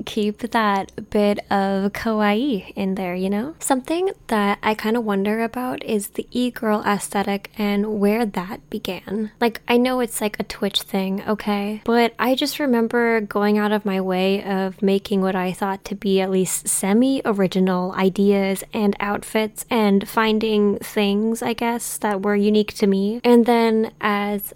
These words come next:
I got more and more popular on, you know, TikTok,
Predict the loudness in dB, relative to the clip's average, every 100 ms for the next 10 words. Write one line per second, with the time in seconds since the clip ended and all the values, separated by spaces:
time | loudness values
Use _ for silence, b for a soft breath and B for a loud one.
0 | _ -4 -2 -2 -4 -2 4 4 4 2
1 | 0 -2 0 0 2 0 2 2 0 -2
2 | -2 -2 -2 -4 -6 -2 0 0 -2 -4
3 | -6 -8 -4 -2 -2 -4